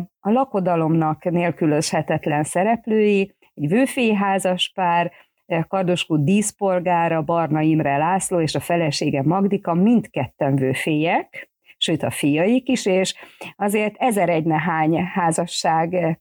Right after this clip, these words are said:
kötést, ö, láttak, illetve asszisztáltak a lakodalomnak a, a szervezésében, és hát jó volt őket látni, és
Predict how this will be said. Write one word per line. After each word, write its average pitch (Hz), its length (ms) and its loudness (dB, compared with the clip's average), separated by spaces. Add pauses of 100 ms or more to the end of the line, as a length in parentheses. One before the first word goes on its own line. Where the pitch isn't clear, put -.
kötést, 170 800 -2
ö, 165 160 2 (220)
láttak, 175 760 -4 (300)
illetve 175 600 0
asszisztáltak 160 840 -2
a 220 200 0
lakodalomnak 156 920 0
a, 151 140 2
a 156 340 -6
szervezésében, 208 1200 0
és - 120 -4
hát - 160 -4
jó 147 160 2
volt 151 280 0
őket 165 340 -2
látni, 180 380 -2
és 165 340 -2